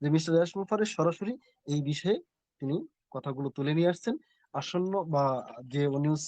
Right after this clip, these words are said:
প-, উনিশের যে পার্ট ওয়ান যে কথাগুলো বলা আছে, তারপরে যে পার্টটা আসবে সেখানে আমরা আরো ক্লিয়ার হতে পারবো যে মিস্টার রাজমুখারি সরাসরি এই বিষয়গুলো কিন্তু একদম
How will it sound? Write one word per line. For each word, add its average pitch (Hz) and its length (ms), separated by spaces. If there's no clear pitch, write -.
প-, 131 340
উনিশের 156 520
যে 147 60
পার্ট 139 300
ওয়ান 160 180
যে 135 120
কথাগুলো 143 360
বলা 151 300
আছে, 147 120
তারপরে 160 460
যে 214 80
পার্টটা 143 340
আসবে 151 240
সেখানে 160 300
আমরা 147 140
আরো 165 180
ক্লিয়ার 196 280
হতে 202 240
পারবো 208 200
যে 143 80
মিস্টার 147 260
রাজমুখারি 175 420
সরাসরি 156 420
এই 147 140
বিষয়গুলো 151 380
কিন্তু 175 220
একদম 143 200